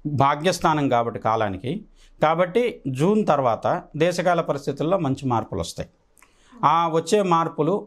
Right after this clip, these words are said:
అందరికీ ఉపయుక్తమైన మార్పులు ఉంటాయి. ఆరోగ్య సమస్యలకు పరిష్కారాలు దొరుకుతాయి. ఎందుకంటే కాలంలో వచ్చేసేసి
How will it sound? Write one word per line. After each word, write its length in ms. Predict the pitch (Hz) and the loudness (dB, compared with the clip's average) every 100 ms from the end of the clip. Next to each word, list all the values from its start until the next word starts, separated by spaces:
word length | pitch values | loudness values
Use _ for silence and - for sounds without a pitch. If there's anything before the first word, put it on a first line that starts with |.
| - | 0
అందరికీ 360 | 156 175 165 | 2 2 2
ఉపయుక్తమైన 580 | 151 143 160 160 147 139 | -2 0 -2 -2 0 2
మార్పులు 360 | 120 113 - 98 | 2 0 -2 -4
ఉంటాయి. 320 | 95 127 185 - _ - - | 0 0 -2 -10 _ -14 0
ఆరోగ్య 400 | 143 165 175 175 | 2 4 2 0
సమస్యలకు 480 | 156 151 - 143 123 | 0 0 0 0 2
పరిష్కారాలు 600 | 117 117 - 139 123 113 | 0 -2 0 2 2 0
దొరుకుతాయి. 440 | 95 87 87 147 143 | -4 -6 -6 -4 0
ఎందుకంటే 640 | 147 175 170 156 180 - _ _ _ _ - - - - - - | 0 2 2 2 0 -4 _ _ _ _ -20 -20 -20 -20 -10 0
కాలంలో 500 | 151 165 185 180 180 | 2 4 2 2 2
వచ్చేసేసి 800 | 175 180 165 143 131 120 123 143 | 2 0 0 0 0 0 -2 -4